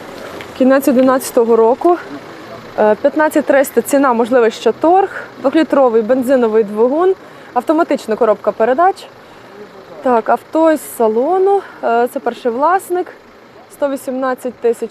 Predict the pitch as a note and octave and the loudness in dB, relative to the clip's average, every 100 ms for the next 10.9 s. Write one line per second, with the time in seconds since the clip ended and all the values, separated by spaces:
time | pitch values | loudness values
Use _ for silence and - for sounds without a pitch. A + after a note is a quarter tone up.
0 | - A3 A3 C#4 E4 - - - - - | -10 -6 -4 -4 -6 -8 -20 -20 -20 -20
1 | - - - - - - - - A3 A3+ | -20 -20 -20 -20 -20 -20 -20 -20 -12 -10
2 | A3 G#3+ G#3+ G3+ F#3+ - - - - - | -8 -10 -14 -16 -12 -12 -14 -20 -20 -20
3 | - - - - - - - - - - | -20 -20 -20 -20 -20 -20 -20 -20 -20 -20
4 | - - - - - - - - - - | -20 -20 -20 -20 -20 -20 -20 -20 -20 -20
5 | G3 G3 G#3+ A3+ - A3+ A3+ A3 A3 A#3+ | -18 -18 -16 -14 -14 -14 -12 -10 -10 -10
6 | D#4 - D4+ C#4+ C#4 D4+ C#4+ - - - | -10 -10 -12 -10 -6 -4 -4 -8 -20 -20
7 | - - - - - - - - - - | -20 -20 -20 -20 -20 -20 -20 -20 -20 -20
8 | - - - - - - - - - - | -20 -20 -20 -20 -20 -20 -20 -20 -20 -18
9 | - - - - - - G#3+ G3+ G#3 A3 | -18 -20 -20 -20 -20 -4 -4 -2 0 2
10 | A3+ C#4 C#4+ C4+ B3+ - A#3 A#3+ | 2 4 4 4 2 0 0 0